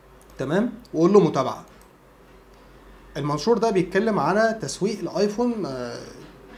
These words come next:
ستاشر برو ماكس. طبعًا هو لسه ما نزلش، انا بضرب لك مثال في الاعلان اللي انا بعمله. يعني مثلًا بسوق لمنتج، آه، للتليفون ده، بكتب معايا زي ما انت شايف كده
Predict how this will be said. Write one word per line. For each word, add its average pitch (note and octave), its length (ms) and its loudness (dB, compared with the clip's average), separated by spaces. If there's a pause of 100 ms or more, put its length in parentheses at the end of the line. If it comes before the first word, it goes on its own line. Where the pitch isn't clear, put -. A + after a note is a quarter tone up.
(140)
ستاشر - 420 -6
برو F#3+ 180 4
ماكس. - 320 -2
طبعًا D3+ 240 -4
هو D3 100 -2
لسه F3 220 -2
ما C#3+ 60 -6
نزلش، C#3 360 -4
انا B2 80 -8
بضرب C#3 320 -2
لك F3 180 0
مثال F3+ 480 0
في F#3+ 300 -8
الاعلان C#3 440 -2
اللي E3 160 2
انا F3+ 80 4
بعمله. C3+ 420 -2 (960)
يعني C3+ 140 0
مثلًا F3+ 260 0
بسوق F#3 300 2
لمنتج، F3 520 0 (180)
آه، C3+ 180 -4
للتليفون C#3 580 0
ده، A3+ 260 0
بكتب E3 560 -4
معايا D#3 540 -2
زي D3 140 -4
ما D#3 80 -4
انت D3+ 120 -12
شايف D3 280 -10
كده F3 360 -2